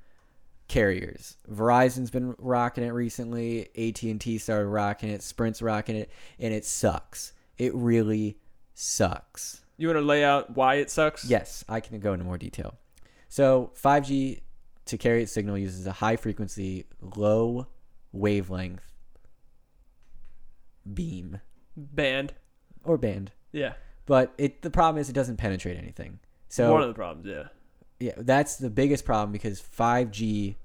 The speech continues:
Speaker 1: doesn't go inside buildings currently.
Speaker 2: Yep.
Speaker 1: You can have it, and, s-, and only certain cities have it because it, we don't, the, the United States doesn't have the infrastructure yet.
Speaker 2: Right.
Speaker 1: They're trying their hardest to, to boost signals everywhere, but you can get it outside, and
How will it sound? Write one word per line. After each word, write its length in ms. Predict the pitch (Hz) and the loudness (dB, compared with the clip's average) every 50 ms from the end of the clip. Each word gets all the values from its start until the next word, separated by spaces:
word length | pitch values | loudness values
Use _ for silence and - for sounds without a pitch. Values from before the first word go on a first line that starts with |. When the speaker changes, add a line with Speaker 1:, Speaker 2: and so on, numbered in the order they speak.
| - - | -4 0
Speaker 1:
doesn't 400 | - 117 123 120 127 123 117 - | 2 2 2 2 -2 -4 -4 -2
go 260 | - 117 110 110 107 | 0 2 2 2 2
inside 400 | 104 101 98 - 110 95 95 95 | 0 -2 -4 -4 -4 -4 -4 -4
buildings 380 | 90 95 95 95 92 92 - - | -4 -4 -4 -6 -6 -6 -8 -8
currently. 440 | - - 85 - - - - - - - - | -8 -8 -10 -10 -10 -12 -14 -16 -16 -14 -10
Speaker 2:
Yep. 200 | - - 65 - - - - - - _ _ - - | -8 -8 -8 -10 -12 -18 -20 -20 -20 _ _ -20 -10
Speaker 1:
You 160 | - 123 120 | -6 -6 -4
can 120 | - 131 117 | -2 -2 -2
have 260 | 117 127 123 131 131 | 0 2 4 4 2
it, 140 | 131 - - | 2 0 -4
and, 340 | - 117 123 113 104 95 98 | -4 -4 -2 -4 -4 -6 -10
s-, 100 | - - - - | -10 -10 -8 -4
and 200 | 113 127 120 123 | -2 0 2 4
only 180 | 135 151 160 156 | 4 4 4 4
certain 240 | - 151 139 131 | 4 2 2 2
cities 260 | 123 - 127 120 110 - | 0 -2 -2 -2 -2 -2
have 200 | 107 101 98 101 | -2 -2 -2 -4
it 100 | 98 - | -6 -6
because 380 | 104 101 - 101 95 90 - - | -8 -6 -6 -6 -8 -8 -12 -12
it, 200 | - 104 - - - - - - - 113 | -12 -12 -12 -12 -16 -20 -20 -20 -8 -4
we 120 | 117 120 | -2 0
don't, 160 | 120 120 117 - 107 - - - - - - - - - | 0 -2 -2 -6 -14 -16 -18 -18 -20 -20 -20 -20 -18 -12
the, 140 | - 110 113 | -10 -10 -8
the 140 | 104 113 113 | -4 -2 -2
United 240 | 120 131 127 117 107 | 0 2 0 0 0
States 180 | - 117 110 - | 0 -2 -2 0
doesn't 140 | 113 98 104 | -2 -2 -2
have 80 | 98 | -2
the 80 | 98 95 | -4 -4
infrastructure 460 | 87 - - - - 90 92 - - | -6 -8 -10 -8 -8 -8 -8 -8 -8
yet. 160 | - 98 - - - - - - | -10 -10 -10 -12 -16 -20 -14 -8
Speaker 2:
Right. 180 | - - - - - - - - - - - - - - - - - - | -6 -6 -6 -6 -10 -14 -18 -20 -20 -20 -20 -20 -18 -18 -18 -14 -8 0
Speaker 1:
They're 180 | 123 131 131 127 | 2 4 4 4
trying 280 | - - 139 147 151 | 4 2 2 2 2
their 80 | 147 131 | 0 0
hardest 280 | 123 113 113 110 - - | 0 0 0 0 -2 -4
to, 220 | 113 104 98 - - - - - - | -4 -4 -4 -6 -10 -14 -16 -8 -6
to 100 | 113 95 | -6 -2
boost 300 | 92 110 117 107 - - | 2 2 2 2 0 -2
signals 380 | - 107 98 107 104 101 95 104 | -2 -2 -2 -2 -4 -2 -2 -2
everywhere, 500 | 98 95 101 95 95 95 92 92 87 - - - - - - - - - - - | -2 -2 -2 -2 -2 -2 -2 -2 -4 -8 -12 -18 -18 -18 -18 -18 -18 -14 -4 -2
but 160 | 110 113 - | 0 0 0
you 80 | 117 110 | -2 -4
can 140 | - 120 110 | -4 -2 2
get 140 | 120 123 135 | 4 4 6
it 80 | 135 | 6
outside, 640 | 139 131 127 - - - 117 113 110 110 113 110 - - 60 | 6 6 4 4 2 0 2 2 2 2 0 0 -4 -6 -8
and 320 | 98 101 98 95 92 92 | -6 -4 -4 -4 -6 -8